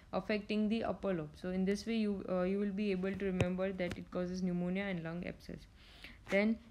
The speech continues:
you can see that, uh, this man is, um, <coughs> is a, a chef, okay, and, uh, uh, he is just, uh, uh, re-, recalling, uh, uh, that, uh, how he used to cook, uh,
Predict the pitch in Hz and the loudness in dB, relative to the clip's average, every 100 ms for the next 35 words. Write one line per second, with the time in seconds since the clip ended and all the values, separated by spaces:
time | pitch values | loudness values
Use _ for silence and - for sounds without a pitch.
0 | - 208 226 240 233 240 220 190 180 - | -4 0 4 6 6 4 6 6 6 2
1 | 202 196 202 202 190 196 214 214 208 196 | 2 4 2 4 4 6 4 2 4 4
2 | 180 208 - 196 185 185 185 185 - - | 4 0 0 2 4 4 2 -2 -6 -6
3 | 175 - - 175 - - - - - - | -4 -8 -12 -12 -14 -20 -20 -20 -20 -6
4 | 202 196 226 - 196 196 - 240 180 - | 0 6 6 6 4 4 6 6 6 2
5 | - 190 214 220 - - - - 196 208 | -4 -2 0 0 -2 -10 -6 2 4 6
6 | 220 226 - 190 190 196 202 220 202 180 | 6 4 2 4 6 6 6 6 4 2
7 | 202 196 208 220 - - 220 226 233 - | -2 2 2 2 0 -4 -2 0 -4 -14
8 | - - - - - - - - - - | -14 -8 -6 -6 -8 -14 -14 -14 -20 -20
9 | - - 196 196 190 202 208 220 220 233 | -12 -2 0 2 4 2 4 6 6 6
10 | 240 240 247 254 - 190 190 185 190 180 | 4 4 2 2 2 4 4 6 6 6
11 | 196 208 196 196 220 214 208 208 - 226 | 4 4 6 4 6 6 4 2 0 0
12 | 214 202 202 196 - 196 196 | 0 0 0 -2 -2 2 2